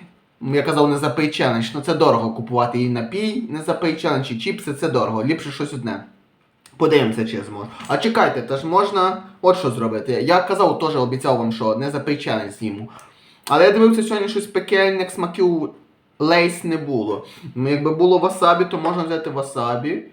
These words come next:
і з пивниці достати компот. А яка різниця, який напій? Чи та Кока-Кола, чи компот домашній?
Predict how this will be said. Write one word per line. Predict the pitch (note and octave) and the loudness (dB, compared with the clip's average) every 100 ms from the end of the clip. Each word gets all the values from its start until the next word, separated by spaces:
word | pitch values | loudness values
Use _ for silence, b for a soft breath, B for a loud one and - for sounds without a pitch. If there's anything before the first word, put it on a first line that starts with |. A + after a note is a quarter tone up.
| _ _ | _ _
і | D#3+ D3+ | -2 -2
з | |
пивниці | - D#3 C#3 C3+ B2+ B2 B2 E3+ | -2 0 2 2 2 0 0 -2
достати | D3+ C3+ E3+ D#3+ G3 | 0 -2 -2 -2 -2
компот. | - A3+ - F#2+ - | -2 -4 -4 -6 0
А | D3+ | 0
яка | E3 A3 | 2 2
різниця, | F3 D#3 C#3+ C#3+ | 2 -2 -4 -4
який | B2+ C#3+ | -6 -6
напій? | C3 B2+ A2+ | -6 -4 -4
Чи | A2+ C3 | -4 -4
та | D#3 | -4
Кока-Кола, | D#3+ D3+ C3+ F3+ E3+ | -4 -6 0 2 2
чи | - | 0
компот | - D3 C3+ A2 | -4 -4 -2 -4
домашній? | A2+ G#2+ G2+ - A2+ | -4 -4 -6 -8 -12